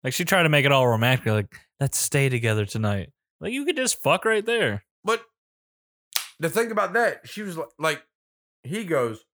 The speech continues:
Speaker 2: "We can't go to my cabin 'cause so-and-so's in there." But she's like, "We can go to mine."
Speaker 1: No, no, no.
Speaker 2: Oh, they said, "Let's go
Speaker 1: Yeah,
Speaker 2: to a fucking
Speaker 1: we'll
Speaker 2: random
Speaker 1: find a
Speaker 2: cabin."
Speaker 1: ca-, yeah, we'll find
Speaker 2: Like,
Speaker 1: a
Speaker 2: how
Speaker 1: cabin.
Speaker 2: many fucking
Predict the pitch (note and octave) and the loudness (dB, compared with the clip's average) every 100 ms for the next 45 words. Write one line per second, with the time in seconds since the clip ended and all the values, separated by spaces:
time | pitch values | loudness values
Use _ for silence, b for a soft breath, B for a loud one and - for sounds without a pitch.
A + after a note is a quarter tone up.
0 | _ _ C#3+ F3+ G#3 E3 E3+ C3 D#3+ G#3+ | _ _ -8 -6 -6 -4 -6 -2 -4 -4
1 | C#3+ B2+ B2 C3 B2 - G#3+ E3+ B2 G#2+ | -4 -4 -6 -10 -10 -4 -4 -4 -6 -8
2 | G#2 F#2+ F2+ D2 - C#3+ A3+ F#3 C3 B2 | -10 -12 -14 -12 -8 -8 -6 -4 -6 -6
3 | D3+ C#3 A#2+ B2 D3 G2+ E2 _ _ _ | -8 -6 -6 -6 -6 -8 -12 _ _ _
4 | _ _ _ F3+ F#3+ F#3+ D#3 G#2 F#2 - | _ _ _ 0 2 4 4 2 -4 0
5 | G#3+ F#3 D#3+ G#3 G#3 G#3+ G3 E3 G3+ F#3+ | 0 2 2 0 2 0 0 0 2 4
6 | A#2+ G#2+ A#2 - F3 D3 C#3 F#3+ E3 D#3+ | 4 2 -2 -4 0 2 4 4 6 6
7 | C3+ C#3 A#2 G#2+ G#2 G2+ G#2+ - C#3 A#2+ | 4 4 2 2 0 0 -2 0 2 2
8 | C#4+ - - - D4 A3 | 0 -2 -4 -2 -2 -4